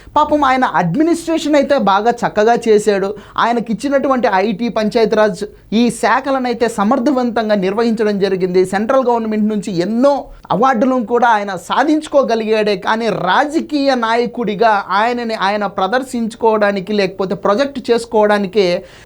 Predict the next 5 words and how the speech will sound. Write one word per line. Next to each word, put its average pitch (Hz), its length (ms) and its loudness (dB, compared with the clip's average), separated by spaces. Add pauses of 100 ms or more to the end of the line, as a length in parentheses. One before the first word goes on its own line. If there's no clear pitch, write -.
(120)
అవకాశం 311 520 2
ఆయనకు 254 260 0
దొరకలేదు 233 600 0
ఆ 202 100 4
పీరియడ్లో. 220 580 0